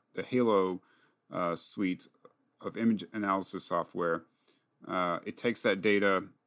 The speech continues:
and it makes it more accessible to people that don't have coding experience or,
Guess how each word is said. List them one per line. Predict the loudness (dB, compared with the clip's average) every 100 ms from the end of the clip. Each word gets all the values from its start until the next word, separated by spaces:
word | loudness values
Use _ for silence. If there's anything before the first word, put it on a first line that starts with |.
| _ -6
and | -6
it | -2
makes | -2 -2 -2
it | 0
more | 2
accessible | 0 0 4 4 4 -2 -2 -4 -4 -8 -10
to | -2 0 2 0 -2 -4
people | -4 -2
that | -4 0
don't | 0 0
have | -6 -8
coding | 0 4 6 4 2
experience | -2 -4 2 4 4 2 0 -2 -4 -4
or, | -2 0 2 2 0